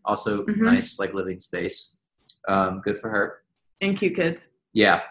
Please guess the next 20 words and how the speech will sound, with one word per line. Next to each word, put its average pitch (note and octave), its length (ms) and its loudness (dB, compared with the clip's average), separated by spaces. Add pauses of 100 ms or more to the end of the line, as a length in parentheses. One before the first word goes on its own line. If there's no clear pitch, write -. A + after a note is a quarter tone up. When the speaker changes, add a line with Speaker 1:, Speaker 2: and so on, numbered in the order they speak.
(140)
Speaker 1:
definitely B2+ 340 4
cute F#2+ 220 -4
kids. F#2 200 -2
Everyone E3+ 260 6
had C3+ 140 4
cute G2 200 -4
kids - 220 -4
in - 100 -10
this. G#3+ 140 6
Speaker 2:
Everyone's F#3 280 2
kids F3 260 -4
are E3 60 -8
so - 240 -8
cute. - 220 -8 (100)
Speaker 1:
Hey, A3 180 8 (400)
Speaker 2:
Woo! A#4+ 720 12
Bless - 340 -2
Speaker 1:
bless F3 320 8
me. - 160 6
Speaker 2:
you. D#3+ 200 -2